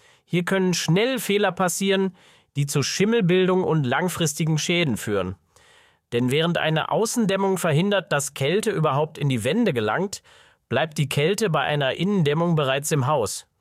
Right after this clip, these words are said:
Ohne eine korrekte Planung kann sich Feuchtigkeit stauen,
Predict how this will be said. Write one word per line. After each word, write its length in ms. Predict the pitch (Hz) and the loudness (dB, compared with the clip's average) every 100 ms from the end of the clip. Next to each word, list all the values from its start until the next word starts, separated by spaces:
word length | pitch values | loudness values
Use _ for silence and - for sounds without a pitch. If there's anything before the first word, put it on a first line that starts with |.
| _ - - _ _ - | _ -20 -20 _ _ -4
Ohne 260 | 180 226 | 0 0
eine 240 | 202 190 180 | 0 -2 -2
korrekte 460 | 175 147 180 180 | 0 0 0 -2
Planung 540 | 156 147 143 180 202 202 | -2 0 0 0 0 0
kann 220 | 170 170 | 0 0
sich 240 | 156 151 | 0 -2
Feuchtigkeit 720 | - 180 214 151 - 127 117 | -2 0 0 -4 -4 -2 -2
stauen, 500 | - - 113 147 196 | -4 -2 0 0 -2